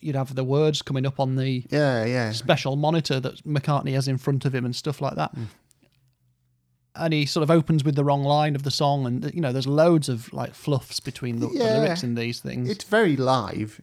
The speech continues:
Speaker 2: in the sense that, it
Speaker 1: <laughs> Yeah.
Speaker 2: but I still think, considering the wo-, I mean, when would they rehearse? When would they rehearse? They're just getting
Speaker 1: Well, it didn't. They
Speaker 2: herded
Speaker 1: didn't
Speaker 2: from,
Speaker 1: rehearse.
Speaker 2: from rehearsal room to plane to bus to, you know, uh, the,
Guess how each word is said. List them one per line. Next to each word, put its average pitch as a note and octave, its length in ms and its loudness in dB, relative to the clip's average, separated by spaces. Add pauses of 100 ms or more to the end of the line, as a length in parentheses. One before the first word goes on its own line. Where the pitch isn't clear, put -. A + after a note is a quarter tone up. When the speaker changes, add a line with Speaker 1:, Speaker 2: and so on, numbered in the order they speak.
Speaker 2:
in B2+ 180 -6
the A#2 100 -6
sense B2 300 -4
that, - 200 -6
it D3+ 300 -2
Speaker 1:
<laughs> - 0 -
Yeah. C3 280 -2 (420)
Speaker 2:
but F3 240 -2 (360)
I E3 140 2
still F3+ 380 -2
think, A#2 420 -2
considering D#3+ 480 -2
the C#3+ 80 0
wo-, C3+ 240 -4
I - 40 -4
mean, D#3+ 120 0
when F#3+ 200 2
would F3+ 100 0
they F3 100 0
rehearse? A#2+ 440 -2
When E3+ 160 -2
would F#3 120 0
they B2+ 100 -2
rehearse? G#2 420 -4
They're B2+ 120 -4
just C#3+ 200 -6
getting A#2+ 360 -2
Speaker 1:
Well, F#3+ 120 -2
it F#3 80 -10
didn't. D3+ 320 0 (100)
They C#3+ 80 4
Speaker 2:
herded D3+ 160 6
Speaker 1:
didn't B2+ 140 2
Speaker 2:
from, A#2+ 200 4
Speaker 1:
rehearse. C3 460 0
Speaker 2:
from C3 120 2
rehearsal C3 440 2
room A#2+ 300 0
to A2 200 -4
plane A2+ 460 0
to A2+ 160 -8
bus - 400 -6 (100)
to, A2 220 -6 (680)
you C3+ 120 0
know, A2+ 300 -4 (580)
uh, - 80 -12
the, D3 160 -8